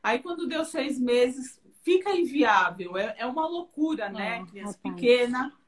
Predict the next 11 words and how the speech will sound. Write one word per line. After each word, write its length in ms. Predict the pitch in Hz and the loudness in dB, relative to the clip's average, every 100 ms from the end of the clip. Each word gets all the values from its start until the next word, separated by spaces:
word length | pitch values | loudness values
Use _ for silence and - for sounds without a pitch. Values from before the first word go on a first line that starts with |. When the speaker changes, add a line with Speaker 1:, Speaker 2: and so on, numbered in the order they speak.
| _ _ _ _ _ _ _ _ _ | _ _ _ _ _ _ _ _ _
Speaker 1:
Aí 220 | 294 311 | 0 2
eu 160 | 339 349 | 0 6
parei. 640 | 320 330 285 240 220 196 _ - - | 6 6 2 -4 -6 -12 _ -20 -20
Eu 60 | |
falei, 240 | 196 226 214 | -10 0 2
"Ah, 180 | 185 175 - - | 2 -2 -18 -20
financeiramente 840 | - 330 349 339 359 302 302 349 311 | -10 -6 -4 -4 -2 -2 -4 -6 -4
não 200 | 339 349 | -4 0
valia 300 | 302 294 277 | 0 0 -4
a 40 | |
pena 580 | 269 277 269 285 294 | -4 -2 -2 -2 -4